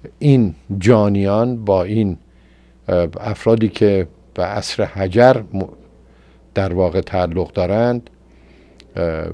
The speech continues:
بدون مقابلهٔ رو در رو امکان پذیر نیست از بین بردنشون و با بمباران هوایی نه تنها این، اه، نتیجه‌ای به دست نیامده، بلکه اینها رو روز به روز بیشتر تقویت کردند.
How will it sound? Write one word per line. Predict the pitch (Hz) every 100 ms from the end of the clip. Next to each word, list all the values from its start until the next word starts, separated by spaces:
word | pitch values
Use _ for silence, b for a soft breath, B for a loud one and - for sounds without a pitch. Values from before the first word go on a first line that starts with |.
| 82 -
بدون | 120 120 117 104
مقابلهٔ | 92 87 90 87 90 85
رو | 85
در | 80 87
رو | 85 107 113 117 -
امکان | 104 - 95
پذیر | 85 92 85 107
نیست | 104 113 -
از | 82 80
بین | 87 76
بردنشون | 78 69 71 65 - - - B B B B B -
و | 98
با | 92 92 92
بمباران | 85 95 90 90 90 113
هوایی | 110 95 90 90 90 87
نه | 90 135
تنها | - 110 80 85
این، | 82 78 - - B B B B B -
اه، | 87 80 78 82 - - -
نتیجه‌ای | 95 92 101 - 104 90 135
به | 117 98
دست | 92 85 -
نیامده، | 104 92 85 82 80 101 110 120 131 B B B B -
بلکه | 101 101 -
اینها | 104 82 101
رو | 104 104
روز | 110 127
به | 110
روز | 98 101 98
بیشتر | 87 80 95
تقویت | 80 - 76 69 65 -
کردند. | - -